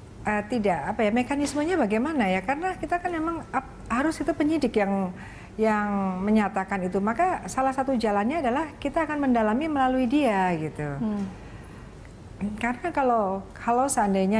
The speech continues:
Speaker 1: ya begitu ada transaksi mencurigakan, kita drop, drop, drop, ini ada, ini drop, nanti nggak ada orang gimana dong?
Speaker 2: Oke,
Speaker 1: Memang
Speaker 2: Mbak Yanti,
Speaker 1: susah,
Speaker 2: saya
Speaker 1: Mas
Speaker 2: bisa
Speaker 1: Tama,
Speaker 2: menangkap maksudnya di
Speaker 1: untuk
Speaker 2: sini. Jadi
Speaker 1: mencari
Speaker 2: mungkin
Speaker 1: yang
Speaker 2: apakah
Speaker 1: <laughs>
Speaker 2: Oke,
Speaker 1: Benar.
Speaker 2: Mbak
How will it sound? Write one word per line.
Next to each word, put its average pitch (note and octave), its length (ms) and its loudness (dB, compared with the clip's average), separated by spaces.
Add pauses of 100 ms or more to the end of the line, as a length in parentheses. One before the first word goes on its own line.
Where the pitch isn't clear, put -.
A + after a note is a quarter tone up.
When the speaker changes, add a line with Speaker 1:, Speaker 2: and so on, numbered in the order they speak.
Speaker 1:
ya G3 80 4
begitu F#3+ 320 0
ada G3 240 2
transaksi A#3+ 400 -2
mencurigakan, A#3+ 640 2
kita A3+ 240 0
drop, A3 320 0
drop, A#3 240 0
drop, A3+ 320 0
ini A#3 160 2
ada, G#3+ 80 2
ini A3 160 2
drop, B3 240 0
nanti D#4 160 -2
nggak B3 400 0
ada B3 160 0
orang E4 240 -2
gimana A#3+ 400 2
dong? E3 320 0
Speaker 2:
Oke, C4 240 2
Speaker 1:
Memang C#4+ 240 -2
Speaker 2:
Mbak C4+ 160 6
Yanti, D4+ 320 4
Speaker 1:
susah, C#4+ 240 0
Speaker 2:
saya E4+ 160 4
Speaker 1:
Mas F#4 80 2
Speaker 2:
bisa E4+ 160 2
Speaker 1:
Tama, E4+ 80 4
Speaker 2:
menangkap D#4 320 4
maksudnya D#4 400 2
di C#4+ 80 4
Speaker 1:
untuk D4+ 80 2
Speaker 2:
sini. C4 80 4
Jadi B3+ 160 4
Speaker 1:
mencari A#3 160 2
Speaker 2:
mungkin B3 240 4
Speaker 1:
yang A3+ 160 0
Speaker 2:
apakah D4 400 2
Speaker 1:
<laughs> - 40 0 (600)
Speaker 2:
Oke, C4+ 160 2
Speaker 1:
Benar. G#3 240 2
Speaker 2:
Mbak C#4 100 6